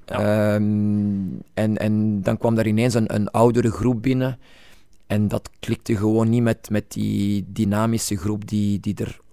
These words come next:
Speaker 2: was ontstaan door juist dat behoud. Want dat behoud en, en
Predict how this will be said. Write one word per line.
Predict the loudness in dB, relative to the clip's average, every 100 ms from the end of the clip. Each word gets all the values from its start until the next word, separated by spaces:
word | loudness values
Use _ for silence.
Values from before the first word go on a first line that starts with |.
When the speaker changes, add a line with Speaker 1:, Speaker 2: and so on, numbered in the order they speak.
| -20 -12
Speaker 2:
was | 0 2 2 2
ontstaan | 0 0 -2 0 2 0 -2 -12 -20 -20 -12
door | -2 2 4
juist | 4 2 0
dat | -4
behoud. | -2 2 0 0
Want | -6 -4
dat | -2 -2
behoud | 2 4 2 0
en, | -2 -2
en | -2 -2